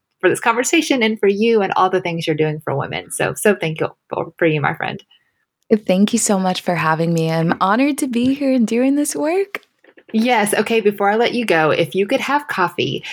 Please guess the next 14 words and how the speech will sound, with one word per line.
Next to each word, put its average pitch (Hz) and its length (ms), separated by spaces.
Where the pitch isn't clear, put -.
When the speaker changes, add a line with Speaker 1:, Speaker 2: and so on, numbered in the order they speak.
Speaker 1:
with 165 200
your 170 100
twenty-year-old 175 640
self, 147 340
what 151 200
would 156 160
you 143 80
say? - 360
Speaker 2:
Ooh, 175 400
oh, - 580
<laughs> - 260
oof. - 400
Slow 185 420
down. 156 380